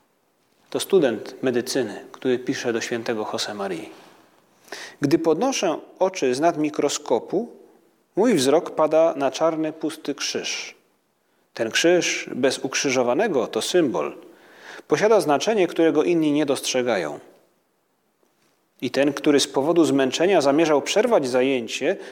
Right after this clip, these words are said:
na nowo pochyla się nad okularem i pracuje dalej, bo ten samotny krzyż prosi o ramiona, które by go niosły”. To każdy z nas ma być tym Chrystusem na krzyżu,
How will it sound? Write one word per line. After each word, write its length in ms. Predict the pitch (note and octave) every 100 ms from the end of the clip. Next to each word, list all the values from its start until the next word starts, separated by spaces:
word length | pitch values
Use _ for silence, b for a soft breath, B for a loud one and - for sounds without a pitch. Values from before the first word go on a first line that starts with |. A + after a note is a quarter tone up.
| B
na 100 | C#3
nowo 280 | F3 A3 F#3+
pochyla 380 | E3 - G3+ E3+
się 140 | E3
nad 160 | C#3+ -
okularem 560 | C#3 C3 C3 D3+ D3+
i 80 | D3
pracuje 480 | C3+ C3 - D3 C3
dalej, 380 | C3 B2 A#2 A2 B B B B B -
bo 120 | C#3
ten 180 | C#3 D3+
samotny 520 | - D3 A3+ A#3 E3+
krzyż 440 | - - B2 C#3+ - -
prosi 340 | - G3+ - F#3+
o 120 | C#3+
ramiona, 480 | C3+ C3+ D3+ C#3 C3
które 340 | - F3+ E3+
by 120 | C#3+
go 140 | C3+ C3
niosły”. 460 | A#2+ G#2+ - - - - _ _ _ _ _ _ _ _ _ _ _ _ _ _ _ _ _ _
To 100 | -
każdy 320 | - A3+ D#3 B2+
z 60 |
nas 360 | A#2+ C3+ - -
ma 140 | A#2
być 180 | A2 -
tym 180 | - A2
Chrystusem 680 | - A#2 - D3 - B2 B2
na 120 | B2+
krzyżu, 560 | - - G3+ F3 F#3+